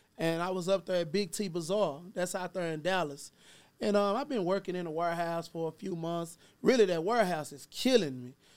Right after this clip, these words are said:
I'm working twelve, sixteen hour shifts, loading and unloading. Like, I'm like, "Man."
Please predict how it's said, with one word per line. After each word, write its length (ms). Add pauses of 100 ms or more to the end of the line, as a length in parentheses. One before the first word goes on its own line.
(180)
I'm 140
working 280
twelve, 420
sixteen 500
hour 260
shifts, 540
loading 500
and 120
unloading. 640
Like, 240
I'm 180
like, 200
"Man." 560